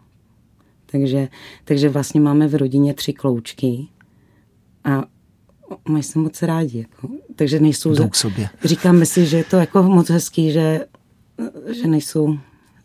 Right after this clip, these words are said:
Speaker 1: za exoty. Jakože, že v té rodině to vypadá jako, že to je normální. Že si říkáme, že i do,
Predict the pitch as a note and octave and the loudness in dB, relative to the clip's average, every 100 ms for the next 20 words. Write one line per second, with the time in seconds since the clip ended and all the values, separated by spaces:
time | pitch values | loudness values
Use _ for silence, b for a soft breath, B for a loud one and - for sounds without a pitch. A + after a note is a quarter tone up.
0 | _ A#2+ G#2 A2+ A#2+ B2 - C3+ B B | _ -10 -10 -10 -10 -12 -10 -12 B B
1 | B - D#3 E3+ D#3 E3+ - _ _ _ | B -8 -2 0 0 0 -4 _ _ _
2 | - F3 F3+ - E3 E3 D3+ D3+ D#3+ D3+ | -10 0 0 0 -2 0 0 2 2 0
3 | - _ - D3 D3+ D#3 D3 C#3+ D#3 - | -4 _ -4 -2 -2 -2 -2 -4 -6 -8
4 | - D#3+ D3 C3 B2+ B2+ B2+ C3 C3+ b | -4 -2 0 -2 -4 -4 -4 -4 -6 b
5 | b _ - D4 C#3 - D3 - - C#3 | b _ -14 -8 -8 -6 -8 -8 -8 -6
6 | C#3 C#3 C3+ C3+ C#3 | -4 -4 -4 -4 -6